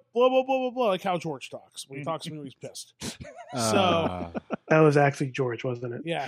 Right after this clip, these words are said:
Speaker 2: Aren't
Speaker 1: ha-,
Speaker 2: you so
Speaker 1: ha-,
Speaker 2: good?
Speaker 1: hands,
Speaker 3: I,
Speaker 1: hand,
Speaker 3: I,
Speaker 1: hand.
Speaker 3: I never went to a V O W show,
Speaker 1: <laughs>
Speaker 3: for the record. I was in law school.
Speaker 1: So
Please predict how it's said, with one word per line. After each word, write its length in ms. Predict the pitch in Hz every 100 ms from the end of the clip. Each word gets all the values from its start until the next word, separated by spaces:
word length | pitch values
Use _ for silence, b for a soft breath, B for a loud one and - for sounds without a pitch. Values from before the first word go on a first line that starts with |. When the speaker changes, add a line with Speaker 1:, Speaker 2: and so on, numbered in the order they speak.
| 185
Speaker 2:
Aren't 140 | 254 269
Speaker 1:
ha-, 40 |
Speaker 2:
you 60 | 262
so 140 | 220
Speaker 1:
ha-, 60 | 220
Speaker 2:
good? 60 | 190
Speaker 1:
hands, 600 | 233 262 269 262 247 -
Speaker 3:
I, 260 | 247 226
Speaker 1:
hand, 180 | 254 240
Speaker 3:
I, 60 | 233 226 233
Speaker 1:
hand. 100 | 208
Speaker 3:
I 140 | 190 208
never 360 | 214 220 220
went 300 | 190 180 165
to 160 | 143 147
a 60 | 127
V 200 | 139 139
O 120 | 131
W 480 | 110 117 110 107 98
show, 200 | - 98
Speaker 1:
<laughs> 840 | 87 85 185 - 180 - - 233
Speaker 3:
for 140 | - 226
the 140 | -
record. 420 | - - - 85 - -
I 140 | -
was 200 | 120 127
in 120 | 156 170
law 280 | 160 139 120
school. 500 | - 101 90 78 - _
Speaker 1:
So 520 | - - 202 196 196